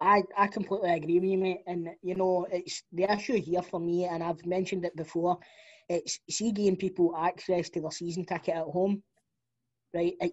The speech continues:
and I think it's actually one of the, God forgive me, right, but I think it's one of the, uh, Tory councillors have actually said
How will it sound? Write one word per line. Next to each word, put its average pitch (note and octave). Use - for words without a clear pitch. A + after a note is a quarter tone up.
and F#3
I F3
think A#3+
it's F#3
actually G#3
one F#3
of G3+
the, D#3
God E3+
forgive D#3
me, D#3+
right, E3
but E3
I E3
think F#3
it's E3
one F3
of F3
the, D3+
uh, D3
Tory F#3+
councillors F#3
have E3
actually F3
said E3+